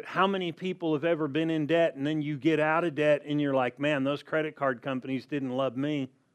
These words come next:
at whatever percent they were visiting me on? But you get out of it and all of a sudden you're like, "Wow,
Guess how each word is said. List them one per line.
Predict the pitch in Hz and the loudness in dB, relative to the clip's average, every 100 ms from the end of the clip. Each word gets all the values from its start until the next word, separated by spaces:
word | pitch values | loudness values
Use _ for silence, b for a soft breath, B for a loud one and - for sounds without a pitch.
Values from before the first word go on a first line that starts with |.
| _ _ _ _ _ _ _ - 107 | _ _ _ _ _ _ _ -20 -20
at | 104 _ _ _ - 117 | -20 _ _ _ -20 -6
whatever | 127 127 131 123 | 0 0 0 -2
percent | 117 123 113 - 127 143 - _ _ _ _ _ - | -6 -10 -8 -4 -4 -4 -8 _ _ _ _ _ -8
they | 123 131 | -2 0
were | 123 120 | -2 -4
visiting | 123 131 120 127 131 127 | -4 -4 -4 -4 -4 -4
me | 127 127 | -4 -4
on? | 127 135 147 147 _ _ _ _ _ _ _ _ _ _ _ _ _ b b b | -4 -4 -6 -10 _ _ _ _ _ _ _ _ _ _ _ _ _ b b b
But | 156 151 | 0 2
you | 170 147 | -2 0
get | 175 170 | 4 4
out | 170 185 202 | 6 6 4
of | 160 | 4
it | 151 160 | 2 0
and | 160 | 0
all | 156 160 | 2 2
of | |
a | 151 | -2
sudden | - 170 151 | -2 0 0
you're | 151 | 2
like, | 143 135 127 | 4 2 2
"Wow, | 160 160 | 4 4